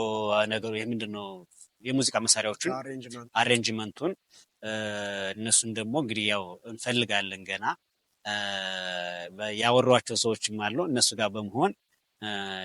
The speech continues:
Speaker 1: ለመጀመሪያም እስከሆነ ድረስ እ፣ በአሪፍ መንገድ፣ እ፣ ብቅ እንላለን። እ፣ በደንብ እናየዋለን ጊዜ ሳንወስድ። ያን ያህል የኖርማል እንትኑ የጠበቀም ሳይሆን ብቻ አለ አይደለ? ተወዛዋዦችን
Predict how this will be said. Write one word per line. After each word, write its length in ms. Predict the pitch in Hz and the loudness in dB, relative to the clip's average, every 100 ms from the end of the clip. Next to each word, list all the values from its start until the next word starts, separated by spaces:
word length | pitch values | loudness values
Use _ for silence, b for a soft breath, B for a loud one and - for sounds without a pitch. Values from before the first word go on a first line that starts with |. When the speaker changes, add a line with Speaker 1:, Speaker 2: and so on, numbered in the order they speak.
| 92 107 | -6 0
Speaker 1:
ለመጀመሪያም 600 | 127 139 147 143 135 127 | 4 6 8 8 8 8
እስከሆነ 320 | - 120 117 | 4 4 0
ድረስ 240 | 120 175 - - _ _ _ 101 | 2 4 4 2 _ _ _ -6
እ፣ 80 | 101 101 98 | -2 -2 -2
በአሪፍ 320 | 95 143 131 110 | 6 6 6 -4
መንገድ፣ 340 | 110 107 143 - _ | -4 0 0 -2 _
እ፣ 240 | 101 101 | -12 -10
ብቅ 220 | 98 120 120 | -6 -4 -2
እንላለን። 480 | 113 107 104 131 - _ _ _ _ - | 0 2 2 2 -2 _ _ _ _ -10
እ፣ 160 | 107 104 | -6 2
በደንብ 320 | 117 135 127 | 6 6 6
እናየዋለን 500 | 120 113 107 113 151 | 6 6 6 4 4
ጊዜ 140 | 185 196 | 8 10
ሳንወስድ። 460 | 113 107 95 - - _ _ 104 | 10 6 0 -6 -6 _ _ -2
ያን 260 | 120 135 | 0 2
ያህል 220 | 135 135 123 | 4 4 2
የኖርማል 520 | 123 120 120 123 123 | 0 -2 -2 0 0
እንትኑ 220 | 120 120 | -2 -6
የጠበቀም 480 | 120 117 117 117 117 | -8 -8 -10 -8 -4
ሳይሆን 280 | - 123 185 _ b b _ | -4 -4 -8 _ b b _
ብቻ 200 | 135 123 139 | -4 2 4
አለ 160 | 127 | 6
አይደለ? 260 | 120 120 156 185 _ | 6 4 0 -2 _
ተወዛዋዦችን 720 | - 120 113 117 117 110 - | -2 0 2 2 2 0 -2